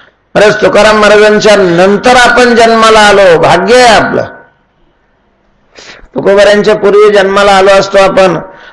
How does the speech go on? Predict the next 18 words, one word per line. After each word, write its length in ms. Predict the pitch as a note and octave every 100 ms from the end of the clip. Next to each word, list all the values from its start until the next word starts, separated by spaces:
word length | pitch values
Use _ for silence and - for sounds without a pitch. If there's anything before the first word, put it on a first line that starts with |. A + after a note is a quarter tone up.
| _
तर 80 | -
आपल्याला 440 | G3+ G3 F#3 F#3 F3
गाथा 460 | E3 E3 E3 F#3+
मिळाला 420 | F#3+ F3+ E3 D3+
नसता. 360 | C#3+ C#3 - C3+ A#2 - _ _ _ _ _ _ _ _ _
ज्ञानोबारांच्या 720 | D#3+ F3+ G3+ G#3+ A3 A3 G#3 A3+
पूर्वी 320 | A3 A3 A3+
आलो 320 | G#3+ A3 A3
असतो, 220 | F#3+ G3+
तर 120 | G#3+
ज्ञानेश्वरी 680 | G#3 G3+ G#3 A3+ E3+ A3 B3+
पाहायला 380 | C4 B3 A#3+ A#3
मिळाली 420 | A3+ A3+ A#3 A3+
नसती, 480 | A3+ A3+ - A3 G#3+
गाथाही 480 | F#3+ F3+ F#3+ A3+ B3+
पाहायला 380 | B3+ A3+ A3+ A3+
मिळाला 360 | A3 A3 A3
नसता. 640 | G#3+ G#3 - G#3+ G3+ F#3